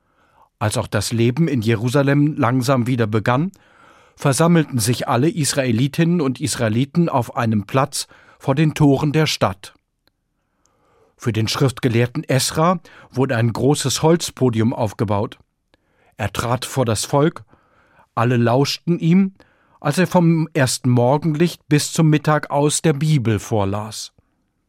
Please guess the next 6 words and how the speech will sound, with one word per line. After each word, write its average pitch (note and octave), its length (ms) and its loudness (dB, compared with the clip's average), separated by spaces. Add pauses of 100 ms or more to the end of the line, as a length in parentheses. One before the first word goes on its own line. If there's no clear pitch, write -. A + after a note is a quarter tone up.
(920)
Abschnitt D#3+ 540 0
für C#3 200 -2
Abschnitt D#3+ 520 0 (640)
erklärten B2+ 640 0
andere C3+ 420 0
Schriftgelehrte, D3 840 0